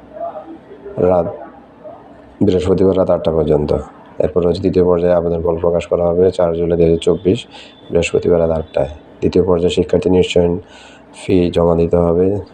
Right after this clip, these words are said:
পাঁচ জুলাই দুই হাজার চব্বিশ থেকে আট জুলাই দুই হাজার চব্বিশ সোমবার রাত আটটা পর্যন্ত। তৃতীয় পর্যায়ে আবেদন গ্রহণ করা হবে নয় জুলাই দুই হাজার চব্বিশ থেকে দশই জুলাই, আহ, দুই হাজার চব্বিশ।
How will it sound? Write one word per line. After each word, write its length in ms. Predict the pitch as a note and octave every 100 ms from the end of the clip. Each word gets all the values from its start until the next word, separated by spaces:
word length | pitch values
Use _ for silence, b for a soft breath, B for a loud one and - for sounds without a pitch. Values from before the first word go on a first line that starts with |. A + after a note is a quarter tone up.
| -
পাঁচ 340 | F2+ E2+ E2+
জুলাই 380 | - E2+ E2 E2+
দুই 680 | G#2 - - - - - -
হাজার 140 | F2+
চব্বিশ 340 | E2+ F#2 F2+ -
থেকে 220 | F2 F#2
আট 160 | E2
জুলাই 220 | D#2+ E2+ F2
দুই 100 | E2
হাজার 160 | E2
চব্বিশ 540 | E2 F2+ F#2 F#2 G#2+ - -
সোমবার 380 | - F2 E2 E2+
রাত 140 | E2+
আটটা 180 | E2+ E2
পর্যন্ত। 400 | D#2+ D2 C#2+ C#2+ D2+ - B B B -
তৃতীয় 240 | G2+ F#2+ F#2
পর্যায়ে 320 | F#2+ F2+ F#2+
আবেদন 320 | F#2 F2+ F2+
গ্রহণ 300 | E2+ F2 F2+
করা 200 | F#2 F2+
হবে 220 | F2+ F#2
নয় 340 | F#2+ F2 F2 F2
জুলাই 280 | E2+ E2 E2+
দুই 100 | E2+
হাজার 120 | E2+
চব্বিশ 340 | E2+ F2 E2+ -
থেকে 280 | F2 F2
দশই 400 | F2 F2 E2 -
জুলাই, 360 | E2+ E2 E2+ F#2 - B B B B - - -
আহ, 300 | - F#2 F2
দুই 100 | E2+
হাজার 120 | E2+
চব্বিশ। 580 | F2 F#2+ E2+ D#2+ D#2+ -